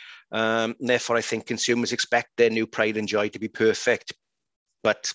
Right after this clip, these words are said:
unfortunately, they are second-hand cars and they're not new and will have some minor defects with them.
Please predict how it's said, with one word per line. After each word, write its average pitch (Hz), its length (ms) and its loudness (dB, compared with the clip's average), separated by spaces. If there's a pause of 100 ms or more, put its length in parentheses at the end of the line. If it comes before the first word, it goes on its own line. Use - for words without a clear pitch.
(180)
unfortunately, 110 680 0
they 110 160 2
are 117 140 4
second-hand 110 720 -2
cars 104 480 -2 (600)
and 110 280 2
they're 123 140 6
not 123 280 2
new 104 240 0
and 117 120 -2
will 120 160 4
have 117 120 0
some 113 220 -4
minor 113 300 -2
defects 123 540 -6
with 98 160 0
them. 87 180 -4